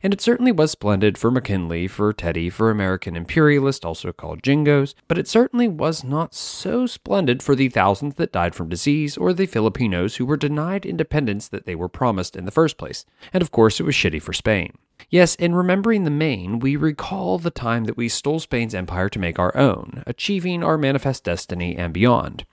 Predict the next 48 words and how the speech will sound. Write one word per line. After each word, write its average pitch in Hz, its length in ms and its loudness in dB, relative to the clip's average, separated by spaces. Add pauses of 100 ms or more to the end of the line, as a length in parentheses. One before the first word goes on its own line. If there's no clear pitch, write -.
(240)
We 127 100 2
said 208 160 6
it 220 80 8
was 202 140 2
for 165 140 -4
Cuba, 107 400 4
we 104 160 2
said 135 200 4
it 139 80 6
was 104 160 0
for - 160 0
revenge, 95 680 0
we 113 100 -2
said 147 260 0
it 165 120 0
was - 440 -4
in 175 140 -6
the 156 60 -2
pursuit 196 440 -2
of 175 80 2
our 156 120 2
manifest 117 440 0
destiny. - 480 0 (400)
Ever 101 200 2
the 90 80 0
Darwinist, 101 560 4
America 170 400 2
would 170 160 0
spread 160 380 0
her 151 180 2
eagle's 160 400 0
wings 101 380 -2
ten 175 280 2
thousand 165 360 0
miles 151 360 4
from 131 220 -2
tip - 260 -4
to - 100 -4
fucking - 440 -10
tip. - 340 2 (480)
And 175 100 -4
from 185 140 2
the 196 80 6
Philippines 170 560 0
to - 80 -16
Puerto 147 220 2
Rico, 90 420 2
America 131 640 0